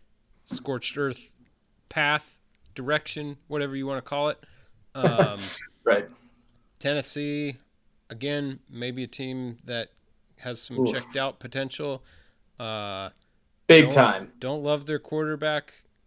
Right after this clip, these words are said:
Speaker 1: though he, he might be a little pepped up to play against Florida's defense this week. I don't know.
Speaker 2: You
Speaker 1: Uh,
Speaker 2: right.
Speaker 1: might be licking the chops a bit.
Speaker 2: <laughs>
Speaker 1: So maybe I'll
Speaker 2: Garrett
Speaker 1: take the
Speaker 2: Dunn.
Speaker 1: over here. Um,
Speaker 2: I don't hate
Speaker 1: but,
Speaker 2: that.
Speaker 1: uh, I'll take Florida.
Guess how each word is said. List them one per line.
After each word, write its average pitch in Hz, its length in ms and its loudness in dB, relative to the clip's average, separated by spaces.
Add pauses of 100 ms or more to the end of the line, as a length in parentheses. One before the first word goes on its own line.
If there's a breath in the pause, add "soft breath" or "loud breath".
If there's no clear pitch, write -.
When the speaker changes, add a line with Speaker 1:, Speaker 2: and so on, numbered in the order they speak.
(440)
Speaker 1:
though 120 480 -4
he, 135 340 -8
he 127 200 -10
might 135 460 -4
be 139 200 -4
a 135 80 -4
little 135 180 -6
pepped 135 300 -6
up 143 200 -4
to 127 100 -14
play 127 240 -4
against 120 280 -8
Florida's 123 340 -10
defense 127 460 -10
this - 220 -14
week. 131 320 -12
I 120 80 -12
don't 113 140 -10
know. 123 180 -8 (560 soft breath)
Speaker 2:
You 135 80 0
Speaker 1:
Uh, - 20 2
Speaker 2:
right. 127 340 6
Speaker 1:
might 123 180 -8
be 123 100 -8
licking 123 260 -10
the 113 80 -10
chops 123 380 -8
a 127 40 -18
bit. 127 300 -8
Speaker 2:
<laughs> - 60 -20 (200)
Speaker 1:
So 143 140 -4
maybe - 260 8
I'll 160 100 10
Speaker 2:
Garrett 175 160 12
Speaker 1:
take - 60 0
the 156 120 8
Speaker 2:
Dunn. - 80 4
Speaker 1:
over 156 260 -4
here. - 260 -14 (480)
Um, 107 480 -6 (480)
Speaker 2:
I 120 100 -2
don't 151 120 6
hate 117 180 0
Speaker 1:
but, 117 200 2
Speaker 2:
that. 120 80 0
Speaker 1:
uh, 117 500 -6 (280)
I'll 175 100 -2
take - 160 10 (140)
Florida. 147 360 8